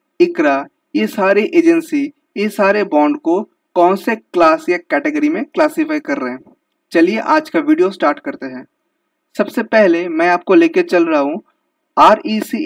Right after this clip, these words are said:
इंडिया डॉट एन आई सी डॉट इन की official website में। ये रूरल इलेक्ट्रिकल कॉरपोरेशन की ऑफिशियल वेबसाइट है। आप देखेंगे आपके लेफ्ट हैंड साइड में एक ऑप्शन है टैक्स फ्री बॉन्ड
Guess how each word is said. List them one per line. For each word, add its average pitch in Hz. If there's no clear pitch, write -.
इंडिया 311
डॉट 311
एन 180
आई 208
सी 220
डॉट -
इन 302
की 208
official 302
website 143
में। 127
ये 175
रूरल 285
इलेक्ट्रिकल 339
कॉरपोरेशन 294
की 294
ऑफिशियल 165
वेबसाइट 131
है। 127
आप 339
देखेंगे 330
आपके -
लेफ्ट 370
हैंड 202
साइड 302
में 285
एक 339
ऑप्शन 320
है 151
टैक्स 196
फ्री 202
बॉन्ड 170